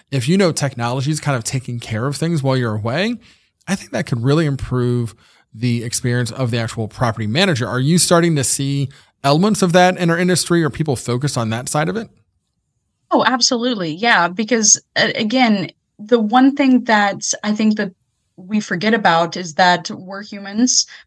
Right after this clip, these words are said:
Speaker 2: but what we forget is that we're dealing with people's homes,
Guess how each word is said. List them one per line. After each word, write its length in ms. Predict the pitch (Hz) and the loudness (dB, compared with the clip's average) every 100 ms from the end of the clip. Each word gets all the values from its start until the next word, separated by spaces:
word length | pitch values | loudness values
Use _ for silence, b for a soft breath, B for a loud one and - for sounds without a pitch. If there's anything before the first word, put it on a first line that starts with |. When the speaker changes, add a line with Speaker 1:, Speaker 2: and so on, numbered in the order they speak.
| - | 0
Speaker 2:
but 180 | 190 160 | 0 2
what 220 | 185 143 | -2 -2
we 100 | 190 | -4
forget 580 | - 180 233 214 175 - | -6 -2 2 2 2 -2
is 200 | 190 175 | -6 -2
that 200 | 185 175 160 | 2 2 0
we're 280 | 175 220 | -6 -2
dealing 320 | 220 226 214 196 | -2 -2 -4 -8
with 140 | - | -14
people's 320 | 196 170 165 | -12 -6 -6
homes, 760 | - - 175 135 - - - | -6 -2 0 0 -4 -2 -2